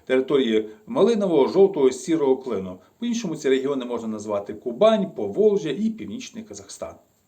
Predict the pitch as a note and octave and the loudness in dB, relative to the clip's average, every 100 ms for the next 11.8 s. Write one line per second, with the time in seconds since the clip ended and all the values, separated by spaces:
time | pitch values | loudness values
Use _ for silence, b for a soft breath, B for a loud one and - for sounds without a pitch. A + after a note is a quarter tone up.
0 | _ B B B B D4 C4+ G3+ F#3+ A#3 | _ B B B B 0 4 6 8 8
1 | G3+ F#3 - F#3+ G#3 C#4+ C3+ G#3 - D#3+ | 6 2 4 4 4 0 -2 -2 -2 -2
2 | G3+ A3 G3 F#3 E3+ F#3 F3 E3 D#3+ F3+ | 0 -2 -4 -6 -2 -2 0 -2 0 -2
3 | C#3 A2 A2 G#2+ C3 - A#3 D3 D3+ E3 | -4 -4 -8 -6 -6 0 0 2 0 -2
4 | F3 G#3+ G3+ G3 - F3 A3 G#3+ - - | 2 2 4 2 0 0 2 2 0 -8
5 | - E3+ E3 G3 - C#3+ D3+ - - D3 | -8 -10 -4 -2 -2 -4 -8 -6 -8 -2
6 | F#3+ C4 A#3 D#3 F#3 F#3+ D3+ D#3+ D#3+ F#3 | 2 2 2 -4 -2 -2 -2 -4 -4 2
7 | D#3+ A2+ C3+ C#3 C3+ - - B2 A#2+ B2+ | 2 2 -6 -4 -4 -6 -6 -6 -2 -4
8 | A#2+ A2+ A2+ A2 G#2+ G2+ F2 - B B | -2 -8 -8 -10 -8 -12 -14 -18 B B
9 | - A#3 B3 - D#3+ D#3 E3+ F#3 C3+ C3 | -2 2 4 4 2 4 2 2 2 4
10 | D#3+ C3+ D3+ D3+ C3 A#2 A#2+ E3 E3 E3 | 2 0 -4 -6 -6 -6 -6 -2 4 2
11 | A#2+ B2+ D#3+ - A2+ G2+ G2+ | 2 -2 -2 -4 -6 -6 -6